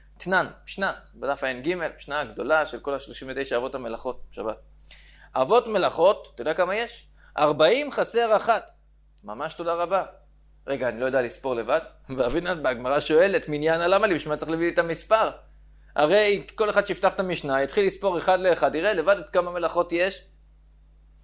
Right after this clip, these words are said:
בשביל מה צריכים להביא את המספר הסופי? מה זה בא ללמד אותנו? ואמר רבי יוחנן, זה בא ללמד חידוש גדול, "שאם עשאן כולן בהלם אחד."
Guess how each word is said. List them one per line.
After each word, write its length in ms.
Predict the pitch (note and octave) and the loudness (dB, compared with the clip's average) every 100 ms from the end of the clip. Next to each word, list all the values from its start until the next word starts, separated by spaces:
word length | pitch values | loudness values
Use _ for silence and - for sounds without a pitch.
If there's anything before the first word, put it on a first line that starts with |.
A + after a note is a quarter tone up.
| - - _ _ | -20 -20 _ _
בשביל 200 | - C#3+ | -12 -4
מה 40 | D3+ | -4
צריכים 180 | D3+ E3+ | -2 -2
להביא 520 | E3 F#3 F#3 F3 - | 0 0 -2 -4 -6
את 60 | E3 | -4
המספר 400 | C#3+ - E3+ D#3 | -2 2 4 4
הסופי? 260 | D3+ E3+ | 2 -4
מה 280 | D3 D3 G#3+ | -2 2 2
זה 140 | G3 G#3+ | 4 4
בא 120 | A#3 | 4
ללמד 320 | A#3 A#3+ D4+ | 4 4 4
אותנו? 320 | D4 - F#3+ C#3 - _ _ _ _ _ _ A2 | 4 2 0 -2 -18 _ _ _ _ _ _ -8
ואמר 480 | A#2 A#2+ C#3+ D#3+ | -2 0 2 2
רבי 180 | D#3 D#3 | 2 2
יוחנן, 640 | E3 D#3 D#3 D3+ E3 E3 D#3 - - | 0 2 2 2 4 2 -2 -18 -16
זה 120 | A2+ | -6
בא 160 | A#2+ D#3+ | 0 0
ללמד 420 | D#3+ D#3+ D#3+ E3+ | 0 0 2 0
חידוש 380 | - D#3 D#3+ C3+ | 0 0 0 0
גדול, 480 | C3 B2 B2 A#2+ A#2 - - | 0 0 0 -2 -6 -16 -10
"שאם 300 | - F3+ D3+ | -2 0 0
עשאן 560 | C#3+ - D#3+ G#3 C#4 C#4 - | 0 2 4 4 2 -2 -6
כולן 520 | A3 G#3 A#3 C#4 D4 A#3+ | -4 2 4 4 2 2
בהלם 460 | A#3+ A3 A#3 C#4+ D4 | 4 4 2 2 2
אחד." 320 | - E4 | 2 4